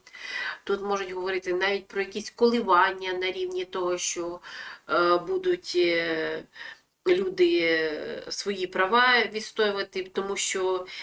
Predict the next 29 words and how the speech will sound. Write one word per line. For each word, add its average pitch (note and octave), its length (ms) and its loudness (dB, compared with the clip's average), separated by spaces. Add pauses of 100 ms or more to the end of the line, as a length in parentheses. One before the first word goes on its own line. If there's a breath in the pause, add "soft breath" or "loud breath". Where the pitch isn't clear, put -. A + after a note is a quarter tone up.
(180 loud breath)
пішли F#3 340 -2
ціни. F3 440 0
Але G3+ 240 4
те, A3 160 4
що G3+ 200 0
вона F3+ 180 0
не F3 120 0
замерзне, G#3+ 680 0 (320 loud breath)
це - 140 -6
сто - 180 -2
відсотків, F#3+ 600 -4
тому F3 220 -6
що F3 300 -2
у F3+ 220 -4
нам E3+ 220 2
закінчується F3 640 -6
королевою E3+ 600 -2
мечей, C#4+ 580 0 (500 loud breath)
а - 80 -4
королева F#3+ 460 0
мечей G3 380 -2
у F3 220 -4
нас F#3+ 240 0
говорить F3 480 -4
про F#3+ 220 -4
те, B3+ 300 2
що F#3 640 0 (840 loud breath)
вони F#3 320 4
запланували, E3+ 880 0